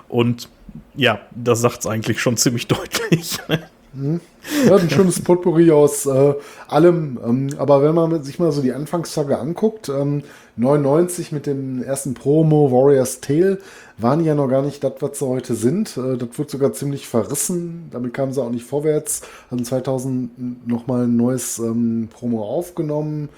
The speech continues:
Speaker 2: die Dark Fantasy. Und da sind sie damals auf die, äh, Kaiser Yuki gestoßen. Damals eine Studentin gewesen, hatte sich, glaub ich, noch nicht so den Namen überhaupt gemacht, aber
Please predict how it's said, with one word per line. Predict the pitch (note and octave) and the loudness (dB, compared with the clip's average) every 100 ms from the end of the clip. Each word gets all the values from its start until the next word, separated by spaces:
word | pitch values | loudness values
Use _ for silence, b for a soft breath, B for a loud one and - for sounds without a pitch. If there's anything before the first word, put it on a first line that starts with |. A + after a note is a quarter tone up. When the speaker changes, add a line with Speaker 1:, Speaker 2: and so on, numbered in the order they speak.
| b - | b -12
Speaker 2:
die | A#2 | -4
Dark | A#2+ A#2+ | -4 -2
Fantasy. | C#3+ D3+ F3 D#3 E3 F3 B B | -6 -6 -8 -8 -8 -8 B B
Und | A#2+ B2 | -6 -2
da | D#3+ G3+ | -2 -2
sind | G#3 G3 | -4 -4
sie | E3 | -4
damals | D3 E3 F#3 E3+ D#3+ - | -4 -4 -4 -4 -6 -6
auf | C#3 D3+ D3+ | -6 -6 -8
die, | - C3 C3+ | -12 -8 -4
äh, | C3 C3 C3 B2+ | -2 0 -2 -4
Kaiser | - D#3+ D#3 C#3 | -4 -4 -2 -2
Yuki | A#2+ A2 G3 - _ - A2+ G2+ G2+ b b b - | -4 -6 -10 -12 _ -12 -10 -8 -10 b b b -14
gestoßen. | A2 - G2+ G#2+ - G#2 A2 | -12 -8 -6 -6 -6 -8 -6
Damals | A2+ B2 A#2+ B2+ | -4 -4 -4 -10
eine | |
Studentin | - - A2 A2 D3+ - D#3+ | -8 -6 -2 -2 -2 -6 -6
gewesen, | C#3+ B2+ C#3+ D3+ D3 D3+ D3 B B | -6 -4 -2 -2 -2 -6 -8 B B
hatte | A#2+ B2 | -12 -12
sich, | A#2 | -8
glaub | C3 | -10
ich, | B2 | -8
noch | C3+ | -10
nicht | A#2+ A#2+ | -8 -8
so | A#2 A#2 | -2 -2
den | G#2 G#2+ C#3 | 0 -2 0
Namen | E3 D#3+ D3+ C3 | -2 -4 -6 -6
überhaupt | B2+ C3 C#3+ - | -6 -6 -6 -6
gemacht, | C3 B2+ D#3 - | -2 -2 -4 -8
aber | A#2 B2+ | -4 -4